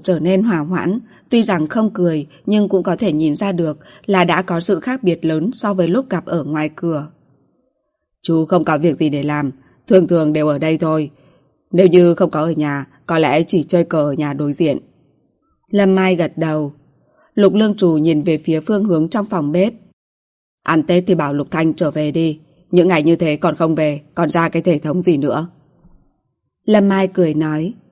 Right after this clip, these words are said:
"Được ạ." Lúc rời đi, Lục Lương Trù tiễn hai người đưa đến cửa, sụ mặt dặn dò Lục Thanh:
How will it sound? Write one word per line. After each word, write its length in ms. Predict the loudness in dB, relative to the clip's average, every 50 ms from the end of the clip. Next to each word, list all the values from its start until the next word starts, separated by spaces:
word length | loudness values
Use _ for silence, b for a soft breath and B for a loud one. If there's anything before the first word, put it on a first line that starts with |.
| _ _ _
"Được 200 | -2 2 2 2
ạ." 220 | 2 0 -4 -6 -8 _ _ _ _ _ _ _ _ _ _ _ _ _ _ _ _ _ _ _ _ _ _ _ _
Lúc 200 | 2 2 2 2
rời 220 | 2 2 2 2
đi, 380 | 4 6 8 8 8 8 6 2 B B B
Lục 180 | 2 2 2 4
Lương 220 | 4 2 2 2
Trù 240 | 2 2 2 2 2 2
tiễn 180 | 2 2 2 2
hai 140 | 0 0 2
người 240 | 2 2 0 0
đưa 180 | 0 2 2 2
đến 220 | 2 2 2 0
cửa, 340 | 0 0 0 2 2 0 -2 b b b b
sụ 200 | 0 2 2 4
mặt 200 | 4 2 0 0 -4
dặn 200 | -4 -4 -2 -4
dò 180 | -4 -2 -2
Lục 180 | -2 -2 -4 -4 -6
Thanh: 360 | -4 -2 0 2 2 0 -2